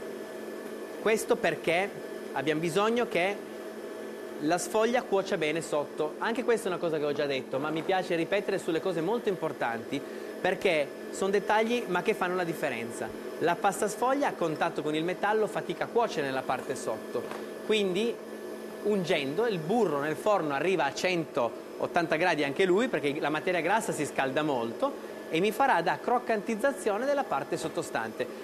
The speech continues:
Quindi senza burro rischiamo che la torta rimanga cruda sotto. Io prima parlavo di composto frangipane, questo è un frangipane un po' anomalo, in quanto è un burro montato con la frutta secca all'interno, quindi come tutti i frangipane, però poi ha l-, l'albume montato dentro.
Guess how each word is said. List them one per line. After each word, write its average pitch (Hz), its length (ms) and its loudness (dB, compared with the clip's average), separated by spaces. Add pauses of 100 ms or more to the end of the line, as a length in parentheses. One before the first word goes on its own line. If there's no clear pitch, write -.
Quindi 185 260 2 (400)
senza 262 440 2
burro 302 320 4
rischiamo 196 440 2
che - 80 0
la 196 120 2
torta 269 320 0
rimanga 190 340 0
cruda 175 300 2
sotto. 104 680 -6 (680)
Io 202 120 0
prima 196 220 2
parlavo 147 320 2
di 135 80 -2
composto 143 420 -4
frangipane, 123 480 -4
questo 254 240 -6
è 139 40 0
un 127 80 -4
frangipane 151 460 -4
un 135 160 -6
po' 131 120 -6
anomalo, 104 480 -4
in 113 100 -10
quanto 123 320 -4
è - 20 -4
un 127 80 -6
burro 147 280 0
montato 208 560 -2
con 131 100 -2
la 117 80 -2
frutta 120 260 -8
secca 113 320 -6
all'interno, 107 480 -4
quindi 107 240 -6
come 104 220 -8
tutti - 280 -10
i 104 40 -8
frangipane, 101 800 -14 (340)
però 240 260 4
poi 214 260 4
ha 160 120 4
l-, 226 200 4
l'albume 165 320 -2
montato 180 480 -4
dentro. 104 460 -12